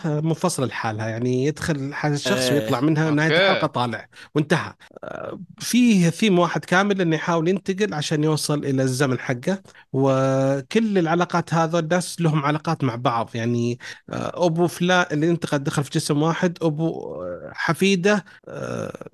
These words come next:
Speaker 1: يعرف عن طريق ال-، آه، واحد يشتغل في المشروع حقه. فزي كذا يعني له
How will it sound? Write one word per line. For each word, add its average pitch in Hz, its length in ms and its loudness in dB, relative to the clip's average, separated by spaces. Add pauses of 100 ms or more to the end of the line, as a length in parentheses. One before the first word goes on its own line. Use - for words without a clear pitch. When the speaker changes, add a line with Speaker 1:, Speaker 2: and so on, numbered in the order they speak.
Speaker 1:
يعرف 147 580 -2
عن 127 220 -2
طريق 131 300 -2
ال-، 117 220 -2
آه، 117 720 -4 (180)
واحد 156 260 2
يشتغل 139 280 -2
في - 100 -6
المشروع 120 480 0
حقه. 113 540 -4 (300)
فزي 151 280 2
كذا 180 140 2
يعني 139 200 2
له 160 180 2